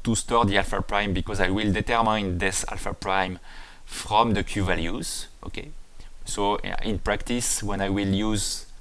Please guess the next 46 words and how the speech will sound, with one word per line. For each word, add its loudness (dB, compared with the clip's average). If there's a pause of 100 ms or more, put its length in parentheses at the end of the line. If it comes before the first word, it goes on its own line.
(200)
this -2 (100)
format, -2 (540)
i-, -10
in -2
alpha 2
prime, 0
I 4
can -2
say -2
always 0
put -2
a -2
null 0
action -2
because -4
I 2
won't 2
use 0
it. -4 (480)
And 0
in 0
actor 0
critic, -2
also, 0
I 0
don't 2
need 0
to -2
store 2
alpha -2
prime -4 (360)
because 0
I 0
will 0
take 0
as 2
alpha -2
prime 0 (420)
the -4 (200)
target 2
policy 0
of -4
S -2
T -2
plus -6
one -2